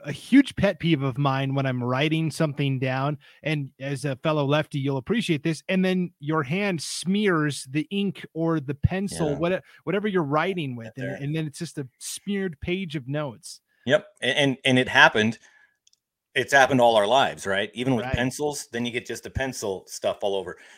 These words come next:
Speaker 2: Pens have actually gotten better now where they dry quicker than they used to.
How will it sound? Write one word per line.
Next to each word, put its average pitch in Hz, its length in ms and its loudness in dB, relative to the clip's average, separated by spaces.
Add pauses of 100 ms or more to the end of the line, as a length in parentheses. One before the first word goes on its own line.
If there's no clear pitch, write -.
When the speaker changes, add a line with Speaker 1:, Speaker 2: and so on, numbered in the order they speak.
(120)
Speaker 2:
Pens 196 300 4
have 190 120 0
actually 156 320 4
gotten 131 220 4
better 127 240 4
now 131 180 4
where 131 100 -2
they 107 100 -2
dry 101 420 -2
quicker 135 520 -6
than 113 120 -2
they 113 80 0
used 110 300 -4
to. 139 180 -4